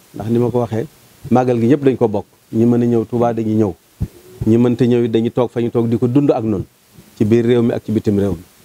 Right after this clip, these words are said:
Kon loolu itam ñu ngi leen di ñaan ñu gën koo yaatal, rawatina nag njàngum alquran mi, sëriñ bi soññee na ci bu baax, ak ñaan yi, njàngum xasaayid mi,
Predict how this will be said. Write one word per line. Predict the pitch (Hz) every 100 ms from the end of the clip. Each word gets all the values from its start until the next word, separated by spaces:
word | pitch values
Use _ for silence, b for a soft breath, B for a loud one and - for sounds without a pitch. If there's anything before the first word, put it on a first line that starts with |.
| _ _ -
Kon | 104
loolu | 107 104
itam | 113 104
ñu | 107
ngi | 104
leen | 104 95
di | 101
ñaan | 101 98
ñu | 98 101
gën | 104 104
koo | 98
yaatal, | 113 113 104 113 _ _ _ _ 107
rawatina | 117 127 123 120
nag | 117 110
njàngum | 104 113 113 107
alquran | 104 - - 107
mi, | 85 87
sëriñ | - 104
bi | 101
soññee | 120 107 104
na | 104
ci | 104
bu | 98
baax, | 113 110 - _ -
ak | 98
ñaan | 110 113 107
yi, | 98 92
njàngum | 95 95 104
xasaayid | - - 110 107
mi, | 104